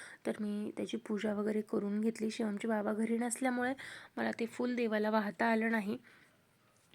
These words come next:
मग, म्हणून मी ते फूल झाडावरतीच ठेवलेलं होतं.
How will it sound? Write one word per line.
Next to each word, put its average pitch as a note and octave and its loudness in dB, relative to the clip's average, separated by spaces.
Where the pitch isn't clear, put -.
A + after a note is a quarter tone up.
मग, A3+ -2
म्हणून A#3+ 2
मी B3 0
ते B3+ 0
फूल B3 -2
झाडावरतीच A3 2
ठेवलेलं G#3+ 2
होतं. A3+ 0